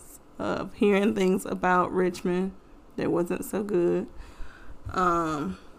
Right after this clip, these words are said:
so I got accepted to Radford, and, um, Radford was a great experience. Um, I'm not for sure how I got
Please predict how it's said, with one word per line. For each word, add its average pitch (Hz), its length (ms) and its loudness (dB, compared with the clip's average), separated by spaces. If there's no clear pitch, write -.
so 175 580 0
I - 100 4
got 175 180 8
accepted 202 440 0
to 202 360 4
Radford, 185 600 2
and, 175 760 0
um, - 600 -4
Radford 415 300 12
was 359 160 10
a 311 60 8
great 202 280 8
experience. - 1160 -2
Um, 190 680 -2
I'm 285 160 6
not 349 160 6
for 285 80 2
sure 262 200 2
how 214 220 6
I 202 120 0
got 190 300 -4